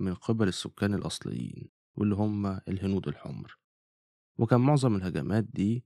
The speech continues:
في خلال أول شهر من وصولهم، وده اللي خلى كل الناس في المستعمرة تطلب من الحاكم جون وايت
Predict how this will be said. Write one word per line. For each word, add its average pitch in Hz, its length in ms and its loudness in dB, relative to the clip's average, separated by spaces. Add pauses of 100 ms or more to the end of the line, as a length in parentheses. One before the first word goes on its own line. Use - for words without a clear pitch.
في - 180 0
خلال - 460 2
أول 98 280 0
شهر 98 320 0
من 78 140 -4
وصولهم، - 540 -8 (720)
وده 90 300 0
اللي 104 160 6
خلى 95 320 0
كل 98 280 0
الناس 82 320 -2
في - 80 -8
المستعمرة 85 840 -4 (100)
تطلب 110 340 2
من 76 100 -4
الحاكم 78 540 -6
جون 85 260 -6
وايت 123 480 0